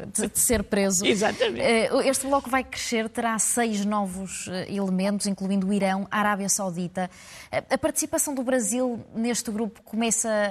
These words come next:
Speaker 1: a ser, de alguma forma, duvidosa ou estranha, tendo em conta a predominância de ditaduras?
Speaker 2: Bom, os brics criaram-se, o B é de, de
Speaker 1: Brasil.
Speaker 2: brics é de Brasil, ah,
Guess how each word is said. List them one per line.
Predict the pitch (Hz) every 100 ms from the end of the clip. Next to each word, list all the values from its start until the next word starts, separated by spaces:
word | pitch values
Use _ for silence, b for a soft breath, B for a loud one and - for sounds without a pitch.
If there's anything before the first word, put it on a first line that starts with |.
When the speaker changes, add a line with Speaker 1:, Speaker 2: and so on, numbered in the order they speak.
| - -
Speaker 1:
a | 214
ser, | 180 226 202
de | 214
alguma | 208 202 202 202
forma, | - 202 196 190 185 180 b b - 190
duvidosa | 208 185 214 170 185 214 208
ou |
estranha, | 202 - - 190 208 220
tendo | 214 208
em | 196
conta | 208 208
a |
predominância | 202 190 202 196 190 180
de | 180
ditaduras? | 170 185 185 170 160 190 196 B B B
Speaker 2:
Bom, | - 240
os | 196
brics | 170 - -
criaram-se, | - 226 196 196 247 - 185
o |
B | 151 214 247 -
é | 180
de, | 165 -
de | 170 180 190
Speaker 1:
Brasil. | 170
Speaker 2:
brics | 151 208 -
é | 208
de | 165
Brasil, | 165 220 156 185 147 B B B B -
ah, | 220 190 175 170 165 165 165 170 180